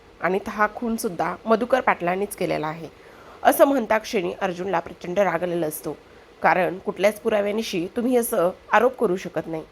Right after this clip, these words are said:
तुमच्याकडे कुठले पुरावे आहेत का? तर तुम्ही ह्या सर्व गोष्टी बोलत आहात. आता मात्र इथे जज साहेब बोलत असतात, जे काही विरोधी पक्षाचे वकील आहेत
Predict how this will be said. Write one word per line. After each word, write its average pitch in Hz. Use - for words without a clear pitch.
तुमच्याकडे 220
कुठले 233
पुरावे 254
आहेत 247
का? 226
तर 262
तुम्ही 262
ह्या 254
सर्व 214
गोष्टी 208
बोलत 180
आहात. 165
आता 175
मात्र 175
इथे 180
जज 185
साहेब 190
बोलत 180
असतात, 156
जे 262
काही 269
विरोधी 220
पक्षाचे 214
वकील 180
आहेत 180